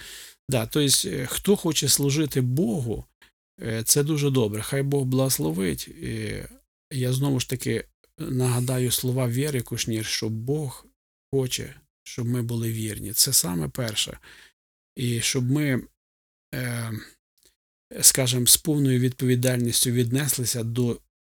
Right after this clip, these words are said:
до будь-якого служіння, яке Бог нам доручає. Да? Не рахували, де служіння вище, десь нижче, більш достойне, недостойне. Я хочу сказати, що для Бога будь-яке служіння, воно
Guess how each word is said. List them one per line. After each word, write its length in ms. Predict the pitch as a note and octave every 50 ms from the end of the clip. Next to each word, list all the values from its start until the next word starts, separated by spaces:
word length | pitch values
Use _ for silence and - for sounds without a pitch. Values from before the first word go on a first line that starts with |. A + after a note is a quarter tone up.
| -
до 320 | - C3 B2 A#2 - C#3 B2+
будь-якого 680 | A#2+ A#2 B2+ C#3 C3 A#2+ A#2 A2+ - - C3 A#2+ A2+
служіння, 640 | - - C3 B2 A#2 A#2 A#2+ C3 D3 D3 C#3 B2
яке 340 | A#2 A2+ A2+ A2 - - C3
Бог 460 | A2+ A2 A#2 A#2+ B2 B2 A#2 A2 -
нам 180 | A#2 G#2+ G2+ G2+
доручає. 580 | G#2 G#2+ G#2+ A2 G#2+ - - A2 D#2 C#2+ F#2 G2+
Да? 180 | A2+ B2 C3
Не 240 | A#2 B2 C3+ C#3 C#3
рахували, 640 | C#3+ C3 A#2+ - C#3+ C#3+ D3+ D3 C#3 C3 B2 A#2 A2 - - - - - - - _ _ _
де 160 | B2 B2+ D3
служіння 560 | C3+ - - B2+ B2 A2+ A#2+ B2 A#2+ A#2 A2+ A2+
вище, 600 | G#2+ G#2+ A#2 C3 C#3 C3+ B2+ B2 - - - G#2+
десь 340 | A2 A2+ B2+ C3+ C3 - -
нижче, 540 | B2 A#2 B2 B2+ B2 A#2+ A#2 - - - G#2+
більш 320 | A2+ A2+ C3 C3+ B2 -
достойне, 760 | - C#3 B2 - - - C3+ B2 B2 A#2+ A#2 A2 A2 A2 G#2
недостойне. 960 | G#2+ A#2+ B2+ B2+ B2 B2+ A#2+ - - - - B2 A#2 A2 G#2+ A2 G#2+ A2 - _ - - - - _ _ _ - -
Я 80 | B2 B2
хочу 300 | - - C3+ B2+ C3+ A#2+
сказати, 480 | - - C3+ B2+ C3 C3 B2 - B2
що 240 | G#2+ - - C3 A2+
для 220 | A2+ A#2 A#2 A#2
Бога 380 | A2+ A#2+ B2+ C#3 C#3 A#2+ A2 G#2+
будь-яке 800 | G#2 A2 A2 A2+ B2+ C#3+ E3 F#3 D#3+ - B2+ A#2+ - - B2+ A#2
служіння, 680 | - - A2+ A2+ A2+ A2+ A#2 C3 C#3 C3 A#2+ A2+ A2+ G#2+
воно 600 | G#2 A2 A#2+ A#2+ A#2+ A#2+ A#2+ A2+ G#2+ G2 F#2+